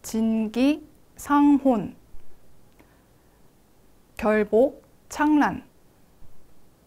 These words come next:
매치, 분나 집회, 불가불, 개량을 지주로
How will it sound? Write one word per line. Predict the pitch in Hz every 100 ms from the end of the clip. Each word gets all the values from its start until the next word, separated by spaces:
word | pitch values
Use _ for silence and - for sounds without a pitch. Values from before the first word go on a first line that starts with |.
| _ _ _ _ _ _ _ _
매치, | 214 196 - - 233 269 320 - _
분나 | - 233 233 254
집회, | 240 - - 208 - - _ _ _ _ _ _ _ _ _ _ _ _ _ _ _ _
불가불, | - 233 240 262 247 233 302 -
개량을 | - 202 214 240 269 220 240 254
지주로 | - 208 196 190 160